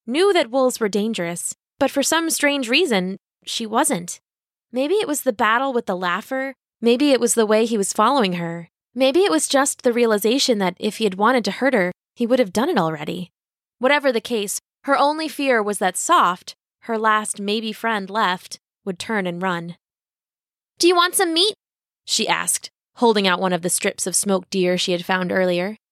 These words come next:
At the word meat, the young wolf's ears perked up and his head cocked to one side. "That's right,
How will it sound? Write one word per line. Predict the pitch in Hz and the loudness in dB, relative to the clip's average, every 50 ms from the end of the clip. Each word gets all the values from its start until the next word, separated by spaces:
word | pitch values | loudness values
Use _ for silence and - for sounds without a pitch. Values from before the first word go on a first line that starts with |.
| _ _ _ _ _ _ _ | _ _ _ _ _ _ _
At | - - 214 - | -4 -4 0 0
the | 202 185 | 0 2
word | 185 214 214 208 190 175 | 4 4 4 4 2 2
meat, | 185 190 214 262 - - - _ _ _ _ _ | 2 2 0 0 -2 -4 -6 _ _ _ _ _
the | - 214 | 2 2
young | 214 220 226 226 220 208 | 4 4 2 2 0 2
wolf's | 196 208 208 202 - - - | 2 4 4 2 2 -2 -4
ears | - 226 214 202 185 175 - | -2 2 2 2 2 2 0
perked | - - - 226 - - - 214 | -4 -4 -6 -6 -6 -2 -2 -4
up | 185 - - | -4 -2 -6
and | 190 170 165 | -6 -6 -4
his | 180 - | -4 -4
head | - - 208 185 165 - | -2 -2 -4 -4 -4 -4
cocked | - - 175 175 - - | -2 -2 -2 -2 -4 -6
to | - 180 | -8 -4
one | 170 175 175 170 170 | -4 -4 -4 -2 -4
side. | - - 190 180 180 170 175 180 170 - _ _ _ _ _ _ _ _ _ _ _ _ _ _ _ _ _ _ _ _ | -2 0 0 0 0 -2 -4 -8 -12 -16 _ _ _ _ _ _ _ _ _ _ _ _ _ _ _ _ _ _ _ _
"That's | - 175 165 170 - - | -10 -10 -8 -8 -4 0
right, | 320 349 359 349 339 | 2 2 2 2 -2